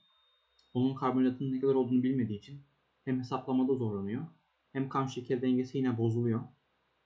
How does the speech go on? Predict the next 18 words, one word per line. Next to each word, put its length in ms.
Bu 140
durumda 240
da 60
insan 340
yine 240
dışarı 220
çıkmak 260
istemiyor, 340
yemek 280
yemek 200
istemiyor 300
dışarıda. 420
Bir 200
diğer 140
olay 300
da 80
gizleme 400
çabası. 440